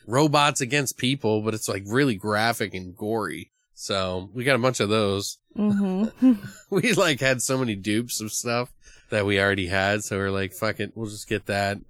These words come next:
Speaker 2: Mm-hmm.
Speaker 1: trade it in, or s-, give it away." So
Speaker 2: Right.
Speaker 1: I don't know. We were super excited about that, though, guys. Like,
Speaker 2: It was cool.
Speaker 1: we went through it for, like, four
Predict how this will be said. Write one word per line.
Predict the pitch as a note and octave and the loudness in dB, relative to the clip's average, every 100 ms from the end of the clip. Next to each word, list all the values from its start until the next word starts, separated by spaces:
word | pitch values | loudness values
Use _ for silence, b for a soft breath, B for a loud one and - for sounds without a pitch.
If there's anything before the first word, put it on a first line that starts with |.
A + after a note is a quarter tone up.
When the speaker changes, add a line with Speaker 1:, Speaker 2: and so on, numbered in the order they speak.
| - - - | -20 -20 -4
Speaker 2:
Mm-hmm. | G3+ G3 F#3+ | -2 0 2
Speaker 1:
trade | C3+ A2+ G#2+ | 2 2 0
it | G#2 | 0
in, | G#2+ G#2+ | 2 2
or | G2+ G2 F#2+ | 0 0 -2
s-, | - - | -4 -4
give | G#2+ G#2+ | -2 2
it | G2+ | 2
away." | G2 F#2+ F#2+ F#2+ | 2 0 0 -4
So | - F#2 F#2 F#2 | -4 -6 -6 -6
Speaker 2:
Right. | F#3+ F#3 F3 F3+ - | -2 0 0 -2 2
Speaker 1:
I | F3+ | 4
don't | D#3+ | 6
know. | C#3+ | 6
We | D#3 | 6
were | D#3 B2 | 4 2
super | - - E3+ C3+ B2+ | 2 4 4 4 0
excited | G#2 - A#2 G#2+ G2 | 0 2 2 2 2
about | F#2 F#2+ F2+ | 0 0 0
that, | G2 F#2 F#2 | -2 -2 -2
though, | F#2 F2 | -2 -2
guys. | F2+ F#2 F#2 - | -2 -2 -2 -4
Like, | G2+ F#2 F2+ - _ _ - | -4 -4 -6 -12 _ _ -4
Speaker 2:
It | |
was | G3+ - | -4 -2
cool. | F#3+ E3 - - | -2 -2 -4 0
Speaker 1:
we | C#3+ | 4
went | D#3+ D#3+ C3+ | 6 4 4
through | D3 B2 | 4 4
it | G#2 | 4
for, | A#2+ A2 | 2 4
like, | G2+ F#2+ F#2 - | 4 2 -2 -8
four | - - D3+ C3+ B2+ A2+ | -8 -2 2 4 4 2